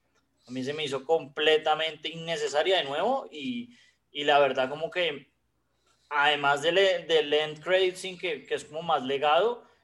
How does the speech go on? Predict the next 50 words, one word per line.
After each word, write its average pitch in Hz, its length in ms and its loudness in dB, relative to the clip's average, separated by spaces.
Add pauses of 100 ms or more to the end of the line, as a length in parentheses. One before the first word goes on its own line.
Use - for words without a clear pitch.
(160)
la 156 200 0
película 151 480 0
se 202 80 -2
me 190 120 -4
hace 139 200 -4
como 170 240 -8
una, 139 400 -4
una 156 200 -10
historia. 165 400 -2
Yo 170 180 -2
como 226 200 0
lo 262 160 6
veía, 202 220 6
era 208 160 6
como 196 240 -8
que 208 80 -2
era 196 120 2
una 170 260 -2
buena 180 260 0
manera 190 480 0
de, 165 180 -2 (120)
de 151 80 0
hacerle 139 340 -4
un 139 100 -12
send-off 165 460 -8
a 180 80 -2
Black 135 300 -6
Widow. 151 440 -6 (580)
Un 143 140 -20
poco 160 220 -4
como, 170 500 -2
eh, 131 260 -8
no 131 220 -8
sé, 147 400 -6
yo 147 140 -6
me 151 80 -6
puse 160 220 -6
a 190 40 -8
pensar 170 300 -4
como 170 260 -8
un 151 80 -18
tipo 160 500 -8
John 175 240 -4
Wick 220 240 -2
hubiera 151 280 -2
sido 156 320 -8
muy 156 180 -12
bacano, 160 540 -4
como 143 240 -16
que 127 340 -10